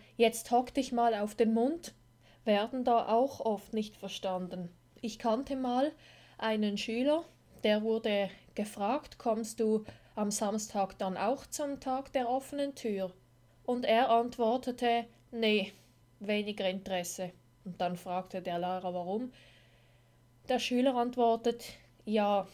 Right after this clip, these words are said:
es interessiert mich nun mal nicht, am Unterricht teilzunehmen, wenn die Tür offen ist. Und das noch freiwillig."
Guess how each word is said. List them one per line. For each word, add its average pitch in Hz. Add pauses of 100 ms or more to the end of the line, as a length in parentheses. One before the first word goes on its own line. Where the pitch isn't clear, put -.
(220)
es 208
interessiert 220
mich 277
nun 240
mal 208
nicht, 240
am 214
Unterricht 226
teilzunehmen, 254 (100)
wenn 220
die 220
Tür 220
offen 208
ist. - (360)
Und 214
das 202
noch 208
freiwillig." 170